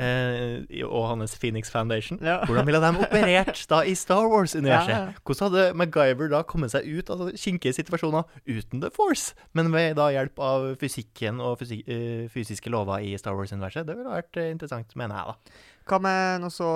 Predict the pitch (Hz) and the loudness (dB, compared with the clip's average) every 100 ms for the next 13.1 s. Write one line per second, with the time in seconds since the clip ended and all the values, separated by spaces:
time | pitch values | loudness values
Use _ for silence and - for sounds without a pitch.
0 | 156 156 - 156 120 113 - 131 127 127 | 0 -2 -2 -4 -4 -10 -6 -6 -6 -6
1 | 123 123 123 120 120 123 123 127 123 - | -6 -6 -6 -6 -8 -8 -8 -8 -10 -12
2 | 127 160 - - - - _ _ _ _ | -10 -10 -12 -18 -20 -20 _ _ _ _
3 | - - 139 160 170 180 208 - - 156 | -20 -6 -2 -2 0 0 -2 -6 -2 4
4 | 175 175 175 185 - 180 202 180 - 190 | 4 4 -2 -8 -4 0 4 4 4 2
5 | 208 151 151 147 147 156 139 120 190 - | 2 4 4 4 0 0 2 0 0 2
6 | 165 156 180 202 202 143 127 131 135 143 | 4 4 0 -2 -2 0 0 0 -2 0
7 | 135 131 127 127 139 123 120 120 151 185 | 0 0 -2 -2 -4 -6 -6 -8 -4 -6
8 | - - 381 - 160 143 - 147 143 143 | -4 0 0 0 -2 -4 -4 -4 -2 -2
9 | 139 135 135 131 127 131 131 131 135 131 | -2 -2 -2 -4 -4 -2 0 -2 -2 -6
10 | 156 - - 131 131 127 127 131 123 127 | -8 -10 -4 -4 -2 -2 -2 -2 -2 -6
11 | - 131 123 123 - 156 151 147 127 120 | -8 -8 -6 -6 -8 -8 -4 -2 -2 -2
12 | 123 131 127 127 123 - 123 120 - 135 | -4 -6 -6 -6 -6 -4 -4 -6 -8 -8
13 | 233 | -10